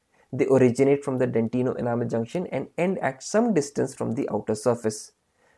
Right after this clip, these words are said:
The dark zones are called diazones and light zones are called parazones. They are formed due to the tortuous course of enamel rods.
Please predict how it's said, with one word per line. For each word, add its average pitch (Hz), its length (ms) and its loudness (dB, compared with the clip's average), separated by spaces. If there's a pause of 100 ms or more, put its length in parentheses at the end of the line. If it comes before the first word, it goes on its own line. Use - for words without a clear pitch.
(100)
The 135 100 4
dark 127 360 6
zones 156 320 4
are 117 220 -2
called - 280 0
diazones 127 560 4 (120)
and 123 220 -4
light 165 220 4
zones 156 300 0
are - 140 -2
called 139 300 -4
parazones. - 640 0 (560)
They 156 120 4
are 160 80 6
formed 180 420 2
due 147 200 2
to 139 100 0
the 156 140 2
tortuous 139 540 0
course 127 340 -2
of 143 160 -6
enamel 110 320 0
rods. 113 480 2